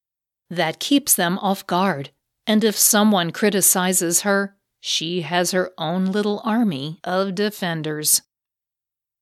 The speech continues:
Number six, often neglectful. Narcissists are focused solely on themselves,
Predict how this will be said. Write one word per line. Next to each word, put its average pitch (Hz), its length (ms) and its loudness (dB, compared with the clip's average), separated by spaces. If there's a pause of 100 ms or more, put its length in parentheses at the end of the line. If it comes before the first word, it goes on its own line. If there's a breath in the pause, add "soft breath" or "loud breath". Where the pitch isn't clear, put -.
(1600)
Number 190 400 4
six, - 600 0 (600)
often 185 640 -2
neglectful. 190 920 0 (2250)
Narcissists 285 880 2
are 254 120 2
focused 226 680 0
solely 202 680 2
on 214 260 2
themselves, 190 840 2